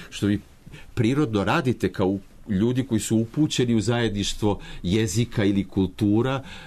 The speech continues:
e, jer drugačije ne možemo, a i ne treba. A s druge strane, sam shvatao ljude koji su izolovaniji poput Dubravke, koja, koja zaista šeta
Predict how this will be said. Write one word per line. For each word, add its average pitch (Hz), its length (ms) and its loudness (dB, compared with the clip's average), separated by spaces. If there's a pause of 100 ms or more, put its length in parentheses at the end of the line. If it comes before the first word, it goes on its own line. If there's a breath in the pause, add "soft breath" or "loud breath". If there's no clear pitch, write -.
e, - 60 -6
jer 87 360 -4
drugačije 92 460 0
ne 113 100 2
možemo, 85 400 0
a 85 140 0
i 95 100 0
ne 82 120 0
treba. 165 380 -2 (640 loud breath)
A 104 120 0
s 98 60 0
druge 147 220 2
strane, 151 440 0 (500 loud breath)
sam - 180 -2
shvatao 147 500 -2
ljude 131 340 2
koji 110 180 0
su - 140 -2
izolovaniji 113 880 2
poput 78 340 -6
Dubravke, 92 580 0
koja, 90 420 0 (300 loud breath)
koja 92 180 2
zaista 117 600 -2 (1040 loud breath)
šeta 120 680 0